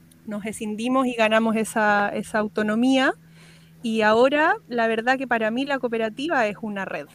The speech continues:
también, porque trabajamos con, con nuestros socios y socias, que somos quince, y, y trabajamos con una red de colaboradores y colaboradoras,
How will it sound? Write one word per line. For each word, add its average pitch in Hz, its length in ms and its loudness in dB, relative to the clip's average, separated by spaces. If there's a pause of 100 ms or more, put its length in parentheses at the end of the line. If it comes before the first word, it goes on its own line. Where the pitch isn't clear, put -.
(260)
también, 185 420 -8 (320)
porque 202 240 -14
trabajamos 262 580 -2
con, 240 400 -6 (100)
con 208 320 -10
nuestros 202 360 -10
socios 240 340 -6
y 190 60 -10
socias, 233 360 -6
que 233 120 -10
somos 202 260 -6
quince, 277 540 0 (840)
y, 202 760 -6
y 202 80 -10
trabajamos 208 520 0
con 214 220 -6
una 214 200 -2
red 214 200 -4
de 226 100 -6
colaboradores 202 760 -2
y 226 60 -6
colaboradoras, 185 1080 -6